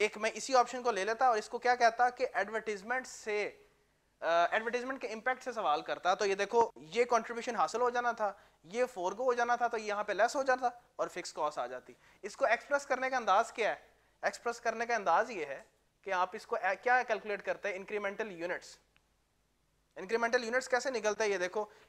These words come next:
ये वो units हैं जो कि आपके advertisement के साथ हैं, ये वो unit है जो advertisement के साथ नहीं है। तो advertisement की वजह से incremental units कितने कितने calculate हुए, ये minus ये, ये minus ये, ये minus ये,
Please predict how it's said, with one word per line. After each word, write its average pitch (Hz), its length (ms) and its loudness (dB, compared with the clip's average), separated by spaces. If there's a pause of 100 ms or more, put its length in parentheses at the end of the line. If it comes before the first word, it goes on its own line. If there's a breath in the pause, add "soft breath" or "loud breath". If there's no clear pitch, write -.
ये 196 240 0
वो 269 140 8
units 240 420 0
हैं 233 220 -2 (280 soft breath)
जो 208 160 4
कि 240 380 2 (200)
आपके 185 340 0
advertisement 180 540 -4
के 240 80 -2
साथ 202 220 2
हैं, 196 180 -12 (120)
ये 202 180 0
वो 247 160 6
unit 208 300 -2
है 214 160 -4
जो 185 80 -2
advertisement 185 420 -8
के 190 60 -4
साथ 175 240 2
नहीं 170 260 -6
है। 117 100 -12 (300 soft breath)
तो 240 60 4
advertisement 254 680 0
की 254 80 -10
वजह 208 240 -2
से 247 100 -6
incremental 226 520 -6
units 220 240 -6
कितने 269 260 -8
कितने 240 220 -6
calculate 202 400 0
हुए, 156 240 -6 (180)
ये 180 200 -2
minus 156 400 -4
ये, 180 200 -10 (140)
ये 180 200 -4
minus 165 360 -2
ये, 160 340 -10
ये 180 200 -2
minus 165 360 -4
ये, 180 220 -10